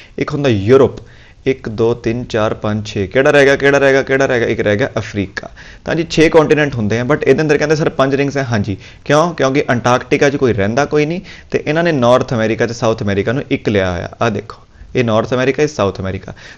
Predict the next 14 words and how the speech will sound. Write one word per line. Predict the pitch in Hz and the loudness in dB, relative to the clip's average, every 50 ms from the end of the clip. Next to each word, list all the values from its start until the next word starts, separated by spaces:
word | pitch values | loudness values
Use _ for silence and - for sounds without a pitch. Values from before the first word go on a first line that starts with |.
| - | -2
ਤਾਂ | - 143 151 156 | 0 0 2 2
ਕਰਕੇ | 156 151 147 147 147 - - 143 | 2 2 2 2 0 0 2 2
ਪੰਜ | 143 143 | 2 4
ਰਿੰਗਸ | 139 139 135 131 - | 4 2 2 2 0
ਹੈ, | 165 | -2
ਪੰਜ | 156 - 143 139 143 139 151 151 - - - - - - - _ - - - _ _ - | 0 0 0 0 0 0 -4 -6 -8 -12 -20 -20 -20 -20 -20 _ -20 -20 -20 _ _ -2
ਕੰਟੀਨੈਂਟ | - 127 123 113 123 110 110 101 92 | 2 2 2 4 2 2 0 0 -2
ਲਈ, | 95 95 92 - - - - - - | -4 -6 -8 -8 -10 -14 -6 0 2
ਏਸ਼ੀਆ | 127 135 135 - - 143 151 151 | 2 2 2 0 0 0 2 2
ਲਈ, | 151 156 156 - - - | 2 0 -2 -2 -4 -4
ਆਸਟ੍ਰੇਲੀਆ | 107 107 110 110 123 131 131 127 135 135 | -6 -6 -4 -2 0 0 2 4 2 2
ਲਈ, | 131 139 - - - | 2 0 -2 -4 -4
ਅਮਰੀਕਾਜ਼ | 117 113 117 120 127 123 - 127 127 131 135 139 120 | -2 0 0 0 0 0 2 4 4 4 4 4 2
ਲਈ, | 104 104 101 98 - | 0 0 -2 -2 -2